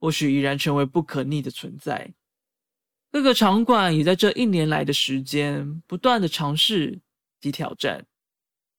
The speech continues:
而接下来这个共存与限制中的后疫情时代，耿一伟与王俊杰对于未来的策展又有什么样的想象呢？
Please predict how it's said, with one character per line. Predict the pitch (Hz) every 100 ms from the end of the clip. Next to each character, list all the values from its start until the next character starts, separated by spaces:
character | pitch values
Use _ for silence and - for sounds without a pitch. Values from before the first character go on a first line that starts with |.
| _ _ _ _ _ _ _
而 | 160 175
接 | 175 208
下 | 214
来 | 180
这 | 160 190
个 | 175
共 | 233 208
存 | 165 156 143
与 | 143
限 | - 247 208
制 | 220
中 | 202 190
的 | 156
后 | 202 175
疫 | 165
情 | 156 139
时 | - -
代， | 123 92 - - _ _ _ _ _
耿 | 160
一 | 214 269
伟 | 226 147 - -
与 |
王 | 147 143 147
俊 | 175 175
杰 | 139 131 95 - - _ _ _
对 | - 240
于 |
未 | 226 294
来 | 294 208
的 | 208
策 | - 226
展 | 147 131 82 -
又 | - 170
有 | 151
什 | - 135
么 | 135
样 | 185
的 | 175
想 | 151 123
象 | 139 156 147
呢？ | 143 143